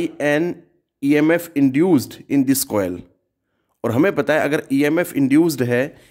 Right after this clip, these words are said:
या induced ईएमएफ़ है, तो wi-, there will be induced current as well, ठीक है। तो आप इसको इस तरह से समझ सकते हैं कि अगर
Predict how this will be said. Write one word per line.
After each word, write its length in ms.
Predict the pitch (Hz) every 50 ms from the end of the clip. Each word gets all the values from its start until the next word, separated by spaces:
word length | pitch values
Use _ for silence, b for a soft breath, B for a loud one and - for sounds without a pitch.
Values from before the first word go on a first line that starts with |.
| b b 123
या 80 | 139
induced 420 | 123 135 127 135 180 208 190 151 139
ईएमएफ़ 400 | 139 131 131 131 127 120 - 135
है, 100 | 160 190 b b b b b b _ -
तो 80 | 135
wi-, 160 | 123 135 143 143 131
there 220 | 131 131 139 143 143
will 160 | 151 147 143 156
be 80 | 214 -
induced 400 | - 131 127 127 135 139 135 -
current 280 | - 143 151 156 143 175
as 200 | 196 214 180 -
well, 180 | 156 123 101 90 - - _ _ _ _ _ _ _ -
ठीक 160 | - 139 -
है। 100 | 214 147 b b b b b b b _ -
तो 60 | 143
आप 180 | 151 156 - 170
इसको 200 | 160 - 208 190
इस 140 | 202 -
तरह 140 | - 202 185
से 80 | 160 143
समझ 260 | - 135 131 131 123
सकते 300 | 127 127 113 113 - 123
हैं 340 | 123 131 160 202 220 b b b b b b b b b _ _ _
कि 200 | 165 160 - - 127
अगर 400 | 143 139 135 175 208 220 226